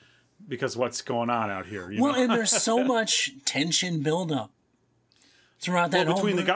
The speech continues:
Speaker 1: guys.
Speaker 2: That's what I mean,
Speaker 1: And,
Speaker 2: yeah.
Speaker 1: and then the release is, uh, <laughs>
Speaker 2: I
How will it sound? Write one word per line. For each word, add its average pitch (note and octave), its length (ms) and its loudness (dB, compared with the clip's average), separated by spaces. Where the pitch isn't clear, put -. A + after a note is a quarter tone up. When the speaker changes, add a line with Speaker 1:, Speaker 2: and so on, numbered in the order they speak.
Speaker 1:
guys. A#2+ 100 2
Speaker 2:
That's A3+ 180 2
what G3+ 100 2
I F#3+ 80 2
mean, F#3 280 0
Speaker 1:
And, C#3 80 0
Speaker 2:
yeah. D3 280 0
Speaker 1:
and C#3+ 140 -2
then D#3 300 -2
the C#3 160 0
release C#3 480 0
is, A#2 420 -2
uh, G#2+ 360 -2
<laughs> - 520 -2
Speaker 2:
I G#3 400 0